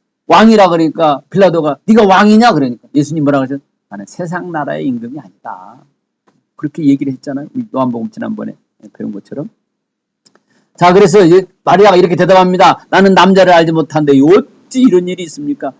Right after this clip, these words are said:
마리아는 결혼하기 전이었어요. 그때는요,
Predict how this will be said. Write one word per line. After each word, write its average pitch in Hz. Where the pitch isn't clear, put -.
마리아는 165
결혼하기 156
전이었어요. 113
그때는요, 139